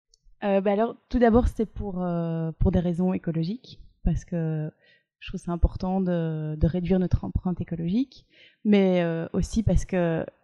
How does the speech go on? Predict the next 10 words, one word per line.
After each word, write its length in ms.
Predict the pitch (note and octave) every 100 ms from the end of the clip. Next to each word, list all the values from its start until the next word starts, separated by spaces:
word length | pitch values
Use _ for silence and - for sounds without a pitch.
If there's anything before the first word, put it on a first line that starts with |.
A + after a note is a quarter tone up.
| _ _
c'est 280 | - E3+ - _ _ _ _
juste 320 | - F#3 - -
super 320 | - - -
pratique. 400 | D3+ - D#3+ - -
On 180 | F3+ E3+
n'est 100 | E3
pas 140 | F#3+
dans 100 | F#3+
les 120 | F#3
embouteillages, 760 | E3+ E3 E3 D#3+ G3 G3+ G#3 G3